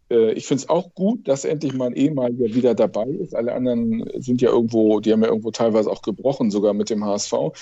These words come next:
Was eben zu klären sein wird, ist die, ob die Priorisierung, die er hatte, also ich kümmere mich mit um den sportlichen Bereich, ob das in dieser Funktion als Präsident, äh, so hundertprozentig, äh, passt. Das werden wir abwarten, denn die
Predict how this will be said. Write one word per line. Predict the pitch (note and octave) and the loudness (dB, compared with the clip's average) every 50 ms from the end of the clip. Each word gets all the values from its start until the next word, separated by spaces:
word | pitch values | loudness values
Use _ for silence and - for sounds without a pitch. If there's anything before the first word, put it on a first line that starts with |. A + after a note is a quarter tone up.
| - - - - | -20 -16 -8 -2
Was | - B2 - | -2 0 2
eben | D3+ C3+ B2+ | 2 0 0
zu | B2+ - A#2 | 0 -2 -6
klären | - - - B2+ D3+ E3+ F3 D#3 | -4 0 2 2 4 4 2 2
sein | C3+ B2 A2+ A2+ G#2+ | 2 2 2 2 2
wird, | A2+ C#3+ E3 - | 0 0 0 -2
ist | - - - _ _ - _ - | -6 -10 -12 _ _ -18 _ -2
die, | B2 A#2 A2+ A2 A2 - | 0 2 2 0 -2 -4
ob | - - - - | -8 -10 -10 -8
die | - A#2 | -8 -8
Priorisierung, | G#2+ - - B2+ A#2+ G#2+ A2+ A2 G2+ A#2 E3 G3+ F#3+ D#3 C#3 | -6 -2 0 2 2 4 2 2 2 4 4 4 4 4 2
die | B2 A#2 | 2 2
er | A2 G#2+ G#2+ | 2 2 0
hatte, | G#2 F#2+ - F#2+ | -2 -2 -2 -2
also | G#2+ G#2 F#2+ G2+ | -2 -2 -4 -4
ich | G2+ - | -6 -6
kümmere | - - C3 B2 A#2 A2 | -2 -2 0 2 2 2
mich | G#2+ G#2+ G2+ - - | 2 0 0 2 2
mit | A#2 C3+ C3+ | 2 2 2
um | - A2+ A2 | 0 -2 -2
den | G#2+ G#2 | -2 -2
sportlichen | G2 - - - A#2+ B2 A#2+ - A2+ G#2 G2 | -4 -4 -2 2 2 2 2 0 -6 -6 -6
Bereich, | F#2 G2+ F#2+ G#2+ A#2 A#2+ - - - - - - - - | -4 -2 0 0 0 0 -2 -8 -20 -20 -20 -20 -12 -6
ob | - - - | -4 -2 0
das | - C3 B2+ - | 2 0 0 0
in | A#2+ | -2
dieser | A2+ A#2 G#2 A2+ G#2+ | -2 -2 0 0 0
Funktion | - - - A2 G#2 - - - - D3+ F#3+ F#3+ D#3+ B2 - - | -2 -4 -10 -10 -10 -8 -6 -2 0 2 2 2 0 -4 -6 -8
als | - A#2+ A2+ - - | -8 -8 -6 -8 -10
Präsident, | - - - A#2 G#2+ G#2 G2 A2 A2+ A#2 B2 C3 - _ _ - - - _ _ - | -12 -6 -4 -2 -2 -2 0 2 2 2 2 -2 -6 _ _ -20 -20 -20 _ _ -2
äh, | - A2+ A2 G#2 G2 | 2 2 4 4 2
so | G2+ G#2+ | 0 -2
hundertprozentig, | G#2 C3 C3 A#2+ A2+ - B2 A2 - - A2+ A2 G#2+ A2+ G#2+ G#2 - - - _ | -2 0 0 0 0 0 -4 -4 -2 -2 -2 -2 -2 -2 -4 -6 -8 -14 -18 _
äh, | - A2 A2+ G#2+ G#2 | -6 -4 -2 -2 -2
passt. | G2+ - - C#3 D3+ - - _ _ _ _ _ _ _ _ _ - | -4 -2 -2 -2 -2 -2 -6 _ _ _ _ _ _ _ _ _ -4
Das | C3 B2+ - - - - | -2 -2 -2 -4 -12 -12
werden | - - B2+ B2 A#2+ A#2 A2 | -6 0 2 4 4 4 4
wir | A2+ G#2+ G#2 - - | 4 4 2 2 0
abwarten, | C#3 C3+ - C#3 B2 A#2 A#2+ A#2+ B2+ G#2+ | -2 -4 0 0 2 2 2 0 -2 -4
denn | A#2 A2+ A2 G#2 | -2 -2 -4 -2
die | A#2 A2+ G#2+ G#2+ A2 | -4 -4 -4 -4 -6